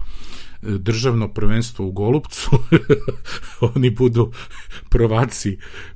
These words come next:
Ne, ne, državno prv-, i prvaci Srbije, onda odu, onda odu, to je još bilo prvaci S R J, i onda odu u Rumuniju na Balkanijadu.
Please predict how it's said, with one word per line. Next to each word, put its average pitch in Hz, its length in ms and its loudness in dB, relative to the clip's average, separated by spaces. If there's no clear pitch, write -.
Ne, 160 160 2
ne, 131 200 0
državno 143 380 0
prv-, 131 260 -2
i 123 200 0
prvaci 131 420 4
Srbije, 156 420 0
onda 147 280 0
odu, 135 400 4
onda 123 280 0
odu, 131 260 0
to 110 140 -2
je 127 40 4
još 120 140 0
bilo 131 200 -2
prvaci 117 420 0
S - 160 -6
R 120 120 4
J, 110 220 2
i 107 140 0
onda 131 240 0
odu 143 220 0
u 113 60 4
Rumuniju 127 460 2
na 101 100 0
Balkanijadu. 101 760 -2